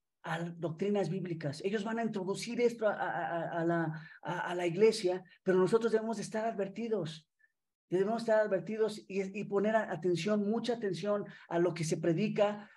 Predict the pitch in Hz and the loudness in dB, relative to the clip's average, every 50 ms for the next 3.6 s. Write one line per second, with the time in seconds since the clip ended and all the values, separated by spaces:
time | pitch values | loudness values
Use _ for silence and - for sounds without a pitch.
0 | - - - 170 170 170 - - 147 175 160 185 190 170 - 240 247 240 226 202 | -20 -10 -4 -4 -2 -2 -2 -4 -4 -4 0 0 0 6 6 6 8 8 6 4
1 | 220 214 208 214 208 156 180 160 160 185 190 196 190 185 156 - - - - _ | 4 4 4 2 0 0 0 2 2 4 4 4 4 2 0 -4 -10 -16 -20 _
2 | _ _ _ _ _ _ - - 202 - - 226 226 220 226 220 196 175 165 160 | _ _ _ _ _ _ -6 -4 -4 -2 0 2 2 4 6 6 6 6 4 2
3 | 156 156 175 170 165 165 - 175 170 170 156 156 | 0 0 2 2 2 4 4 4 6 6 4 2